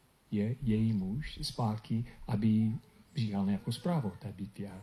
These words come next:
Juraš se vrátil, David přímo se mu zeptal, jak se tam daří a tak dále. A pak říkal: „Hele, jdi domů a s-, omýt nohy.“ Určitě měl něco jiného na mysli, když je to říkal.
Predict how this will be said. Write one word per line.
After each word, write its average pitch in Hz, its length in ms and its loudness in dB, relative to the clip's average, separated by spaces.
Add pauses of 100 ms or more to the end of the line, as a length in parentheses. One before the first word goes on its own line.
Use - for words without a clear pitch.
(160)
Juraš 104 460 -4
se - 200 -4
vrátil, 101 500 -4 (100)
David 95 260 -6 (240)
přímo 117 380 2
se - 140 -4
mu 110 140 6
zeptal, 104 420 4
jak 98 180 0
se 107 120 -2
tam 104 240 4
daří 98 340 4
a 98 40 -2
tak 101 220 -2
dále. 98 340 2 (280)
A - 40 -4
pak 110 160 6
říkal: 104 360 4 (140)
„Hele, 127 440 12 (180)
jdi 131 140 10
domů 120 480 12 (760)
a 110 280 6 (680)
s-, - 480 4
omýt 127 320 12
nohy.“ 110 360 12 (1700)
Určitě 110 420 6
měl 104 200 12
něco 101 280 10
jiného 101 320 12
na 90 120 4
mysli, 87 340 -4
když 92 260 -4
je 98 80 -2
to 98 180 -2
říkal. 110 640 4